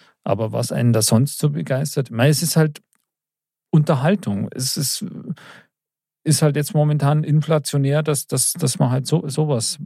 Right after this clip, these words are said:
macht. Wie gesagt, solche Trends gibt's halt immer wieder. Das ist, da gibt's genug Sendungen, wo ich mir denk, also wer schaut das an? Aber irgendjemand muss so schauen, weil sonst würden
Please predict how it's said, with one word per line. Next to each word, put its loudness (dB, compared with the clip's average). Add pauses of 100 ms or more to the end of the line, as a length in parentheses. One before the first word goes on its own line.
(140)
macht. -2 (420)
Wie 4
gesagt, 0 (580)
solche 2
Trends 2
gibt's -4
halt 0
immer 4
wieder. 0
Das -8
ist, -2 (260)
da 4
gibt's 0
genug 4
Sendungen, 2
wo -4
ich -4
mir -2
denk, -4 (760)
also 0
wer -6
schaut 2
das -6
an? 0 (880)
Aber 4
irgendjemand 4
muss 4
so -2
schauen, -4
weil -6
sonst -4
würden -4